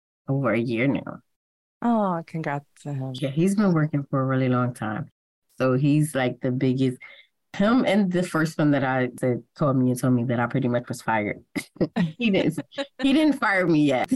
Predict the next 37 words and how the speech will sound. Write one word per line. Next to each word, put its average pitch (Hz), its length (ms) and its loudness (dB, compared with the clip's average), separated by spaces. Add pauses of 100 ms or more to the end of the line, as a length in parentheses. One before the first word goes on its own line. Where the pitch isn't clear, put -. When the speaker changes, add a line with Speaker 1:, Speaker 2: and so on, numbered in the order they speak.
(120)
Speaker 1:
<laughs> 311 180 0
I 165 100 -2
don't 160 160 -2
think 151 160 0
he's 131 120 -6
gonna 131 200 2
fire 131 260 0
me 131 140 2
anytime. 135 340 0
Speaker 2:
All 139 60 0
right, 170 140 -4
you 185 140 0
have 190 200 -2
one 240 460 0
that's 240 360 -4
like, 170 520 -2 (320)
"I'm 190 220 -2
good." 170 460 0
And 165 120 -4
then 165 160 -2
the 190 60 2
Speaker 1:
Yeah. 185 120 2
Speaker 2:
other 233 140 0
one 220 320 0
that's 185 260 -4
like, 160 420 -2
"I 165 140 -4
don't 196 140 -2
like 190 120 -2
your 180 100 -2
car. 139 680 0
It 151 120 -4
doesn't 151 260 0
Speaker 1:
Yeah. - 80 -6
Speaker 2:
fit - 140 -4
here." 247 500 0
Speaker 1:
<laughs> 175 160 2